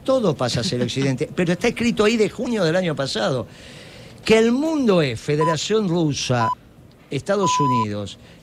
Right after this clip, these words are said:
Speaker 1: ¿Y por qué nosotros previmos? Acá está escrito. La medianera en Europa y la medianera en China. Cuando Alemania y China penetran en la zona de confort de Estados Unidos, la clase dirigente norteamericana dijo, "Hasta acá", y vino Trump.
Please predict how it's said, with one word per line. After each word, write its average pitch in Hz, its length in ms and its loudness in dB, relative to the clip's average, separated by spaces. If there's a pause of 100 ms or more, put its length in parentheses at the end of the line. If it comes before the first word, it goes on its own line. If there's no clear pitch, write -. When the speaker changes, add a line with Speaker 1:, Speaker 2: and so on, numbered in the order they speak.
Speaker 1:
¿Y 190 120 4
por 175 280 4
qué 285 240 -2
nosotros 185 580 0
previmos? 156 640 0
Acá 135 300 -6
está 175 160 -4
escrito. 107 500 -8 (840)
La 139 160 2
medianera 160 640 4
en 208 100 2
Europa 262 560 0 (120)
y 139 120 -4
la 139 140 -2
medianera 135 480 0
en 127 80 -2
China. 127 540 -2 (520)
Cuando 202 380 4
Alemania 214 840 0
y 135 100 -6
China 147 500 0
penetran 160 540 2
en 131 100 0
la 123 120 0
zona 160 340 2
de 127 100 2
confort 131 400 -2
de 127 60 0
Estados 131 420 -2
Unidos, 110 360 -4
la 143 120 0
clase 269 340 -2
dirigente 170 480 0
norteamericana 156 760 0
dijo, 151 200 0
"Hasta 139 160 -2
acá", 269 280 -2
y 160 60 2
vino 160 260 0
Trump. 247 340 0